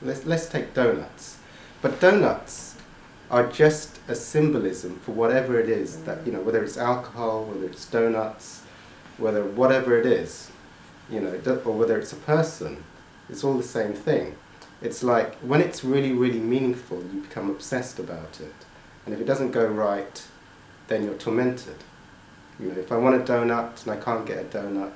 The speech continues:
then it's like, it's really awful. Or, uh, but, you know, like in, in the, in, in the big book, it talks about, you know, being placed in a position of neutrality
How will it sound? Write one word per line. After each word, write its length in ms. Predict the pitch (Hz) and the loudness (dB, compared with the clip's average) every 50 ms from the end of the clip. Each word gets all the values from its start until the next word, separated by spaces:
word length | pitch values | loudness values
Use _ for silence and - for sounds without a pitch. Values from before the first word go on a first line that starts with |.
| - - - | -14 -14 -12
then 120 | 101 92 | -8 -8
it's 300 | 92 92 92 - - - | -8 -8 -10 -12 -14 -12
like, 160 | 92 87 - - - - - | -12 -12 -14 -16 -20 -18 -16
it's 220 | - - - - - | -16 -16 -14 -12 -12
really 200 | 92 90 92 117 | -10 -6 0 2
awful. 360 | 147 151 147 151 - 127 - - - - - - - - - - - - - - - - - - - - - - - - - | 2 2 2 0 -6 -16 -18 -18 -20 -20 -20 -20 -20 -20 -20 -20 -20 -20 -20 -20 -20 -20 -20 -20 -20 -20 -20 -20 -20 -16 -10
Or, 460 | 113 104 101 98 98 98 95 95 95 - - - - | -8 -6 -6 -4 -4 -4 -4 -6 -8 -10 -14 -18 -14
uh, 280 | - 123 107 101 98 95 - - - - | -10 -8 -6 -6 -6 -8 -10 -14 -4 2
but, 500 | - 139 131 - - - - - - - - - - - - - - - - - - - - - - - | 4 6 6 4 2 -4 -10 -14 -18 -18 -20 -20 -20 -20 -20 -20 -20 -20 -20 -20 -20 -20 -20 -20 -8 -2
you 80 | 127 123 | 2 2
know, 120 | 117 110 | 4 6
like 240 | 113 131 135 131 - | 6 4 4 4 2
in, 160 | 135 127 127 - | 2 2 2 2
in 160 | 131 127 123 | 2 4 4
the, 240 | 120 120 - - - - | 4 2 0 -6 -8 -6
in, 440 | 131 127 120 117 117 113 107 104 | -2 -2 0 0 0 0 -2 -2
in 260 | 110 110 117 120 117 110 | -4 -2 0 0 0 0
the 80 | 107 | 2
big 260 | - 156 160 160 165 | 2 4 2 2 2
book, 320 | - 113 95 - - - - | 0 -2 -2 -2 -4 -6 -8
it 120 | 110 - | -10 -4
talks 260 | - 131 113 92 - | -2 -2 -2 -2 -2
about, 380 | - 104 113 110 104 - - - | -4 -2 0 0 0 -2 -2 -4
you 60 | 120 | -2
know, 80 | 110 104 | -2 0
being 240 | 117 117 117 113 113 | 0 0 0 -2 -2
placed 380 | - 113 110 107 104 - - | -4 -4 -4 -4 -4 -6 -6
in 60 | 110 | -6
a 60 | 98 98 | -6 -6
position 420 | - 113 101 104 101 - - 104 | -6 -6 -8 -8 -8 -8 -8 -6
of 60 | 101 | -4
neutrality 800 | 98 101 101 - - - 143 151 156 147 147 - - - - - | -4 -4 -4 -6 -6 -4 -2 -2 -2 -4 -6 -8 -12 -12 -12 -14